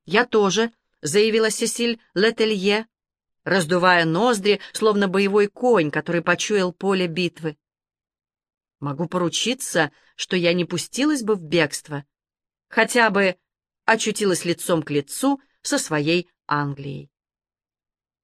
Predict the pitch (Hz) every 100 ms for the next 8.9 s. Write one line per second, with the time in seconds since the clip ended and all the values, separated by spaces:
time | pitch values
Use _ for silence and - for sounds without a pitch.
0 | _ _ _ _ _ _ _ _ _ _
1 | _ _ _ _ _ _ _ _ _ _
2 | _ _ _ _ 233 294 - 226 247 320
3 | - 226 202 175 175 160 170 160 156 156
4 | 143 143 _ _ _ _ _ 147 156 -
5 | 302 302 330 285 247 311 - 220 175 151
6 | - 151 - 160 147 _ _ _ 392 415
7 | 202 285 302 - 226 240 269 233 196 269
8 | 285 262 - 190 - 370 220 147